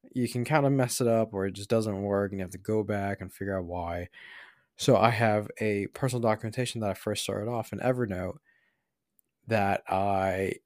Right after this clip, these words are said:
you know, wrote down all the steps and even have copied the links from the, uh, the documentation that I found or I learned it from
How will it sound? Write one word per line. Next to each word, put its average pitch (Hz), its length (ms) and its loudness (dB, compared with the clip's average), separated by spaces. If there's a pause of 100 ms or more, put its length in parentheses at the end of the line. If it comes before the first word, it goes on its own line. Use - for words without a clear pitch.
(500)
you 107 120 -8
know, 87 240 -4 (260)
wrote 101 220 -2
down 110 160 2
all 98 100 2
the 101 100 0
steps 165 480 0
and 120 240 -4
even 120 200 -2
have 110 340 -2 (220)
copied 120 360 2
the 107 80 -2
links 104 460 -4 (440)
from 120 280 2
the, 104 200 2
uh, 104 340 -6
the - 120 -8 (720)
documentation 104 600 0
that 95 100 -2
I 98 100 0
found 92 340 -6
or 87 100 -10
I 95 60 -8
learned 180 260 0
it - 80 -16
from - 180 -14